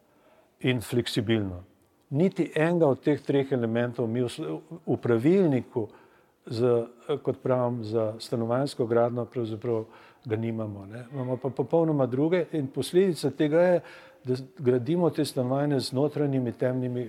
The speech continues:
stanovanjske objekte, ne, z notranjimi temnimi hodniki, eh, enostransko osvetljenimi, kar pomeni tudi slabo prezračevanimi, in predvsem nefleksibilnostni, ne. S fleksibilnostjo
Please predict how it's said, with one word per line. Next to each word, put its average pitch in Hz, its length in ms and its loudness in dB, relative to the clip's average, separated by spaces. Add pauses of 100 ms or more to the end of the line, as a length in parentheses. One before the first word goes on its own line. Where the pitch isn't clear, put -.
stanovanjske 127 540 -2
objekte, 117 520 0
ne, 110 140 -4 (320)
z 120 140 -14
notranjimi 127 560 0
temnimi 127 580 -2
hodniki, 117 720 -4
eh, - 720 -10
enostransko 131 800 0
osvetljenimi, 117 720 -2
kar 117 200 -2
pomeni 113 340 -6
tudi 113 160 -8
slabo 123 360 -2
prezračevanimi, 113 800 -6 (440)
in 135 120 -4
predvsem 160 440 0
nefleksibilnostni, 135 1120 -2
ne. 135 140 -6
S - 100 -12
fleksibilnostjo 165 920 0